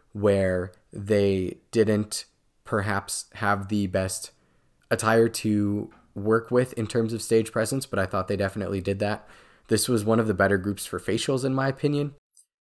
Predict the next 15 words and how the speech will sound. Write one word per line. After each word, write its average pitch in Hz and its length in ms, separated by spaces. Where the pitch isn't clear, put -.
The 110 180
biggest 127 380
thing 113 180
is 98 140
that 92 180
the 101 80
show 107 180
just 104 280
needs 110 180
vocal 95 420
and 98 240
choreography 95 640
polish, 113 360
choreography 98 600
cleaning, 101 440